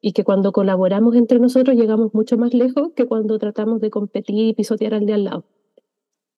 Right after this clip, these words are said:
Así que, eh, es eso. Eh, el proyecto o lo que queramos sacar, eh, sale mucho mejor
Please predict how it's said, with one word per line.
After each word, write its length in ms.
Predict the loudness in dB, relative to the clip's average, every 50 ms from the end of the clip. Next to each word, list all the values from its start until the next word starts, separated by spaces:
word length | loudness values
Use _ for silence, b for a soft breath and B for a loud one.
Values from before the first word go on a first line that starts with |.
| _ _
Así 260 | -10 -6 -4 -6 -2
que, 600 | 0 0 2 2 2 0 0 -2 -2 -4 -6 -6 -8 -12 _ _ _ _ _ _ _ _ _
eh, 400 | -4 -4 -2 -2 -4 -4 -6 -4
es 180 | -4 -6 -4 -4
eso. 280 | -4 -4 -4 -6 -8 -8 -10 _ _ _ _ _ _ _ _ _ _ _ _ _ _
Eh, 340 | -4 -2 -2 -2 -4 -6 -4
el 180 | -2 -2 0 0
proyecto 720 | 0 0 2 4 4 2 2 0 _ 0 2 2 2 2
o 140 | 0 0 0
lo 160 | 0 -2 -2
que 120 | -4 -4
queramos 360 | -4 -4 -2 0 0 0 0 0
sacar, 360 | -2 -4 -2 -2 -4 -4 -4 -8 _ _ _ _ _ _ _ -4
eh, 480 | -2 -2 -2 -2 -2 -4 -4 -4 -6
sale 300 | -8 -4 -2 0 2 2 2
mucho 280 | 0 0 0 0 0
mejor 380 | 0 0 0 -2 -4 -4 -4